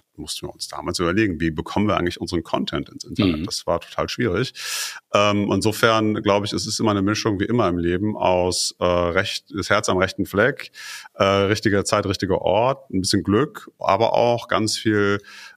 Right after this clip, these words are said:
Speaker 1: äh, Innovationskraft und, äh, Entrepreneurship, um,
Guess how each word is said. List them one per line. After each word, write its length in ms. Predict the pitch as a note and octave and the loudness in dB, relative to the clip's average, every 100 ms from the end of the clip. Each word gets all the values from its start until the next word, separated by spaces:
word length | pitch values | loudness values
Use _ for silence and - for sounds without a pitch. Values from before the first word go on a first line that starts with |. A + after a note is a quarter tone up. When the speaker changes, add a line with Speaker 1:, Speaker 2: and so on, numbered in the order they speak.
| _ | _
Speaker 1:
äh, 160 | G2 G2 G#2+ | 0 2 2
Innovationskraft 1300 | G2+ G2 F#2+ G2 G2+ - - F#2 F#2 - - - - | 2 2 2 0 0 0 2 2 2 -2 -12 -12 -4
und, 580 | F2 F2+ F2 - - - | 0 0 -2 -4 -8 -4
äh, 300 | F2 E2+ E2 E2 | 0 0 -2 -4
Entrepreneurship, 720 | F2+ E2+ - - E2+ F2+ F2+ D#2+ | -2 -2 -2 0 0 0 -2 -4
um, 540 | - D#2 D#2+ D#2 D#2 | -4 -4 -4 -4 -6